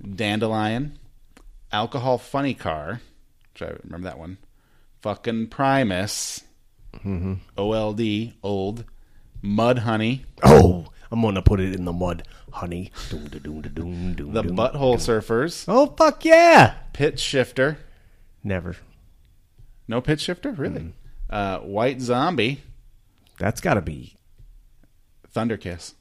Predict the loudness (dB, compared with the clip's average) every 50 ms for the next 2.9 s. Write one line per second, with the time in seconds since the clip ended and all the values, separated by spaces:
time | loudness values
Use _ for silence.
0 | _ _ _ -16 -16 -16 -14 -14 -16 -12 -10 -10 -10 -10 -12 -6 _ -4 -4 -4
1 | -6 -6 -8 -8 -8 -8 -8 -6 -6 -6 -6 -8 -12 -12 -12 -14 -4 4 4 4
2 | 4 4 2 0 0 2 2 2 2 2 0 0 -2 -4 -6 -6 -6 -6